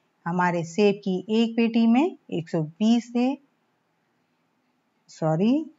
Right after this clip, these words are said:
हम इसको कर लेते हैं कि एक पेटी की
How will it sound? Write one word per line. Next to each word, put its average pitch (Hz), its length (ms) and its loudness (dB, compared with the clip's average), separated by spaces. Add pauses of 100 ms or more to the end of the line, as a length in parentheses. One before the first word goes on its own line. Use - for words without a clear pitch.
हम 165 160 0
इसको 165 200 -2
कर 196 220 4
लेते 233 240 2
हैं 277 320 6 (3000)
कि 226 320 -2
एक 220 280 0
पेटी 226 300 0
की 254 360 -2